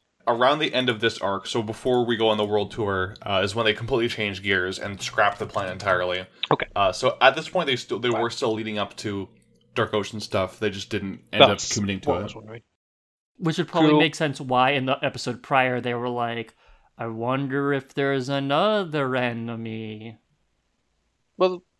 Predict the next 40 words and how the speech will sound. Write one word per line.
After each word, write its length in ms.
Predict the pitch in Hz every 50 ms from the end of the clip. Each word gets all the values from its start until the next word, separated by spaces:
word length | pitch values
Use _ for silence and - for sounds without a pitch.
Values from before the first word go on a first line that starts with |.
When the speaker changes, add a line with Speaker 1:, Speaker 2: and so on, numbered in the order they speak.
| _ _ _ -
Speaker 2:
yeah. 260 | 160 127 113 107 101 - _ _ _ _
But 80 | - 170
I 40 | 185
think 180 | - 247 202
that 100 | 175 160
was, 240 | 156 156 - - - -
that 220 | - 151 156 - -
kind 120 | - 143
Speaker 3:
That's, 180 | 135 131 131 123
Speaker 2:
of 60 | 131
line 120 | 131 127
Speaker 3:
that's 120 | 127 131 127
Speaker 2:
of 40 | -
Speaker 3:
what 80 | 127
I'm 120 | 120 117 117
gonna 160 | 117 113 113
say. 300 | - - 120 117 117 110
Speaker 2:
that 140 | - 427 466
line 180 | 381 294 254 220
of 80 | 190 -
thinking, 380 | - 190 170 - 175 170 160 - - - _
that 80 | - 208
kind 140 | - 220 190
of, 100 | 160 156
like, 200 | 160 147 139 -
awkward, 440 | 160 139 135 - 151 147 135 120 _ _ _ _ _ _ _ _ _ _ _ _ _
uh, 260 | 180 143 135 135 135 131 135
segue 420 | - - - 135 131 143 165 175 - - -
<laughs> 220 | 175 208 180 165
would 160 | 170 165 143
work, 440 | 135 131 131 127 127 - - - - - _ _
or, 180 | 202 196 202 214 208 214
or, 300 | 262 220 156 147 143 151
or 160 | - 175 147
could 280 | - - 147 139 120 - - _
apply 540 | - - - 139 131 123 117 117 127 139 - _ _ _ _ _ _ _ _ _ _ _ _ _
regardless. 540 | - 139 123 113 113 117 127 123 - - - _ - -
Uh, 180 | 160 143 143
but 140 | - - 147
anyway. 280 | - - 143 - -